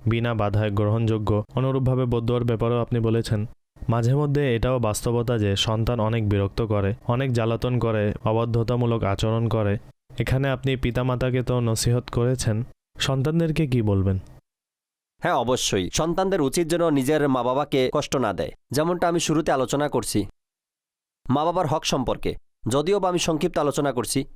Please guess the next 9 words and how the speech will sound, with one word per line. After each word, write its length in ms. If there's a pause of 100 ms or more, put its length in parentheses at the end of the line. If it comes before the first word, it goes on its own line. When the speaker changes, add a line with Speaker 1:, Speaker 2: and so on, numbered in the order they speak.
(880)
Speaker 2:
তো 280
বিশেষত 460
মা 180
বাবার 320
বিষয়ে 360
আল্লাহকে 340
ভয় 180
করতে 300
হবে। 220